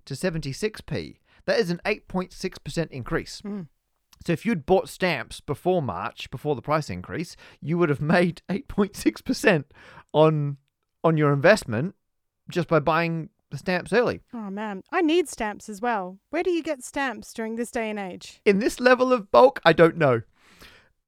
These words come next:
Speaker 1: But then, and, and I double checked, and the Royal Mail say that stamps don't expire.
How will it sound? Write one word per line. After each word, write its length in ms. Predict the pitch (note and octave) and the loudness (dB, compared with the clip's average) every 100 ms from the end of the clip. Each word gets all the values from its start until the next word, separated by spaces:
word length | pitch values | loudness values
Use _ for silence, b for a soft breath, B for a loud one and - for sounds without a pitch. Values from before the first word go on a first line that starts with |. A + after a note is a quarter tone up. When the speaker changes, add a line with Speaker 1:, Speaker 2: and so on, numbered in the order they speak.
| _ - | _ 0
Speaker 1:
But 200 | G#3 A#3+ | 2 8
then, 260 | B3 B3+ - | 8 6 4
and, 200 | A#3 A3+ | 2 2
and 320 | G#3+ F3 G#3+ - | -6 -4 -6 0
I 120 | G3+ | 2
double 260 | F#3 A#3+ G3+ | 4 2 0
checked, 400 | F#3 F#3+ E3+ - - | 0 0 0 -2 -6
and 140 | D#3+ | -4
the 100 | D3 | -2
Royal 280 | D3+ G3 F3+ | 2 2 2
Mail 540 | D#3+ C#3+ F#2 A#2 F3 _ _ | 0 0 0 -2 -4 _ _
say 220 | - D#3 | -4 -2
that 180 | D3+ - | -2 -8
stamps 380 | - E3+ D3+ - | -6 -4 -4 -2
don't 260 | D#3 D3+ | -2 -2
expire. 600 | D3 - - C3 G#2+ E2+ | -6 -10 -2 0 0 -4